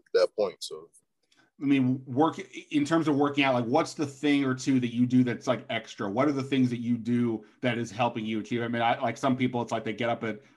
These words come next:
Speaker 2: you know, five A M, you know, like, like in, in the Rocky movies, and he's, uh, he's getting up, he's eating, you know, he, he's, he's doing all the, the, the things, like, before the sun's up, is there, whatever it is, maybe it's extra film work, anything. Is there anything you kinda do that you think is, uh, kinda puts you over the top?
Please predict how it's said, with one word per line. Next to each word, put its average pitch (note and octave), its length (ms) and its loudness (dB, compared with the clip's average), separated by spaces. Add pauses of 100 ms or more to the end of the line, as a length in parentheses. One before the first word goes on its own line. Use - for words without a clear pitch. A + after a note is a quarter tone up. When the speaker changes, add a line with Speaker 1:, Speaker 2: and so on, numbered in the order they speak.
Speaker 2:
you D3 80 0
know, G#2 60 -2
five A#2+ 340 2
A A#2 200 -2
M, A2+ 220 -4
you A2+ 80 -4
know, A2 100 -2
like, G#2+ 300 -4
like A#2 220 -6
in, A2+ 260 -6
in B2 80 -6
the A2 80 -4
Rocky A#2 380 0
movies, A2 420 -4
and G#2+ 140 -10
he's, D3+ 240 -4
uh, C3+ 200 0 (260)
he's D3 160 0
getting C3 240 2
up, C3 100 4
he's B2 160 2
eating, B2+ 260 2
you C#3 80 -6
know, A2+ 160 -2
he, A2 100 -2
he's, B2 440 0
he's B2+ 260 -2
doing C3+ 220 2
all B2+ 180 6
the, A#2+ 200 0 (260)
the, C3 80 -2 (260)
the B2 80 -8
things, B2+ 340 0
like, B2+ 160 0
before B2+ 280 -4
the A2+ 80 -6
sun's B2 320 2
up, A#2+ 180 0
is C3+ 160 -2
there, C3 140 0 (360)
whatever D3 460 2
it C3 100 4
is, G#2 140 -6
maybe B2+ 220 2
it's B2+ 100 0
extra B2+ 240 -2
film B2 240 -2
work, A#2+ 220 -2
anything. A#2 260 -2
Is G#2+ 80 -6
there A#2+ 80 -4
anything B2+ 240 2
you B2+ 100 2
kinda C3 220 0
do A#2+ 220 2
that B2 100 4
you A#2+ 80 -4
think B2+ 180 -2
is, A2+ 160 -4 (460)
uh, - 40 -20 (140)
kinda C3 140 0
puts B2+ 240 -2
you B2+ 100 4
over A#2+ 120 -2
the A#2 100 -6
top? C3 320 -4